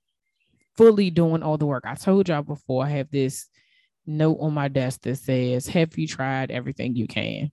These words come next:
You know, my husband asks, asks me that, um, whenever we have, you know, a conversation and, um, about just, like, how things are going. And I'm like, "How many times is my answer gonna be no?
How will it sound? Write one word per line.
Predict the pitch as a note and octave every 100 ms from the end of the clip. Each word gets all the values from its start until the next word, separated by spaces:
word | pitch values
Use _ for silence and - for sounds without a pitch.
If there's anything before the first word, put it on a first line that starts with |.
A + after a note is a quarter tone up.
| _ -
You | D3
know, | C3 A#2+
my | A#2+ C3
husband | C#3+ C3 A#2+
asks, | B2 A#2+ - B2 -
asks | C#3 B2 -
me | B2+
that, | C3+ A#2 A#2+ - _ _ _ _ _ _ _ _ _ _ _ - -
um, | D3 C3+ B2
whenever | C3 C#3 C3+
we | C3+ C3+
have, | C#3 B2+ B2 C3 - - - _ -
you | D#3+
know, | C3 A#2+
a |
conversation | - C#3 B2 C3+ A#2+ B2 C3+ A#2 B2 - _ _ _ -
and, | D#3 C#3+ C#3 C3+ C3+ C3+ - -
um, | C#3 B2+ B2+
about | D#3 C#3+ C#3 D3+
just, | C#3
like, | A#2 C3
how | - C3+
things | C3+ C3+ B2
are | C#3
going. | C3 B2+ B2+ - -
And | D#3 D3 C#3 _ _ -
I'm | E3+
like, | F#3 D#3
"How | - C#4
many | F4+ D4+
times | A#3 G#3 F3+
is | E3+
my | E3
answer | D#3 E3 E3
gonna | D#3 C#3 C3
be | C3+
no? | B2 A2 - C3